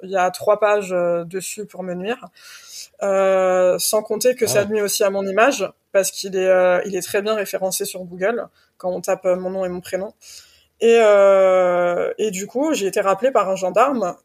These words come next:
Speaker 1: qui m'a dit qu'effectivement, euh, c'était grave, que c'était, euh, voilà, de, de l'incitation à la haine, du cyberharcèlement, et cetera.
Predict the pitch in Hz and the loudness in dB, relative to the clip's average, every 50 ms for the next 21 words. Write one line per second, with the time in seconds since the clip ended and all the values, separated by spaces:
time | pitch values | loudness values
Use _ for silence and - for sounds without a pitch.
0 | _ - - - 196 196 190 190 185 - 226 226 - 185 - 185 175 - - 175 | _ -10 -10 -8 -6 -2 -2 -2 -2 -2 -6 -6 -8 -8 -8 -8 -10 -10 -10 -8
1 | 180 190 202 220 214 190 180 175 175 175 170 - - 165 - - 175 175 165 185 | -6 -4 -4 -2 -2 -2 -2 -2 -4 -4 -6 -8 -12 -10 -8 -6 -4 -2 0 0
2 | 233 254 240 - 180 170 - - - - - 190 196 180 170 160 160 175 190 180 | 0 0 -2 -8 -12 -12 -12 -14 -14 -12 -10 -8 -6 -6 -6 -6 -6 -6 -6 -6
3 | 160 160 160 156 170 170 165 175 - - - 175 180 - - 175 175 170 160 156 | -8 -10 -12 -12 -10 -10 -10 -10 -10 -8 -8 -6 -8 -6 -8 -8 -6 -6 -6 -6
4 | 165 170 185 202 208 185 170 165 165 - - - 180 170 170 175 - - 175 175 | -6 -6 -6 -8 -8 -10 -10 -10 -10 -12 -10 -8 -8 -8 -8 -8 -10 -12 -14 -12
5 | 175 180 185 202 214 196 - - 175 - 180 175 196 | -10 -10 -10 -10 -10 -12 -14 -18 -14 -12 -10 -10 -10